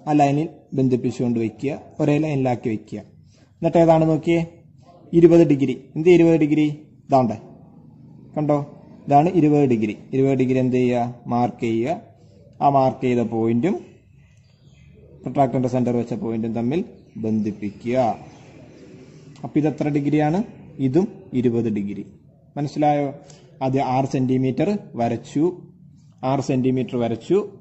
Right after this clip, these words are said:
എന്നിട്ട് അതിന്റെ മുകളിലും താഴെ നമ്മൾ എന്ത് വരയ്ക്കുകയാണ്? ഇരുപത് ഡിഗ്രി വരയ്ക്കുകയാണ്. ആദ്യം ഇവിടെ വെച്ചു, പ്രൊട്രാക്ടറിന്റെ സെന്റർ കൊണ്ടുവന്ന് വെച്ചു, ഇരുപത് ഡിഗ്രി മാർക്ക് ചെയ്ത് വരച്ചു. ഇനി താഴെ വരയ്ക്കാൻ എന്ത് ചെയ്തു? പ്രൊട്രാക്ടർ ചരിച്ചു വെച്ചു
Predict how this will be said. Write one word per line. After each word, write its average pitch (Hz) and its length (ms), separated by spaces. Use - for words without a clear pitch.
എന്നിട്ട് 127 260
അതിന്റെ 127 240
മുകളിലും 135 380
താഴെ 127 260
നമ്മൾ 127 200
എന്ത് 123 180
വരയ്ക്കുകയാണ്? 123 380
ഇരുപത് 127 320
ഡിഗ്രി 117 180
വരയ്ക്കുകയാണ്. 104 480
ആദ്യം 113 240
ഇവിടെ 113 180
വെച്ചു, 113 200
പ്രൊട്രാക്ടറിന്റെ 117 640
സെന്റർ 110 220
കൊണ്ടുവന്ന് 110 340
വെച്ചു, 104 200
ഇരുപത് 120 320
ഡിഗ്രി 113 200
മാർക്ക് 110 380
ചെയ്ത് 131 200
വരച്ചു. 131 360
ഇനി 175 100
താഴെ 180 320
വരയ്ക്കാൻ 170 300
എന്ത് 160 140
ചെയ്തു? 151 180
പ്രൊട്രാക്ടർ 147 420
ചരിച്ചു 139 320
വെച്ചു 117 300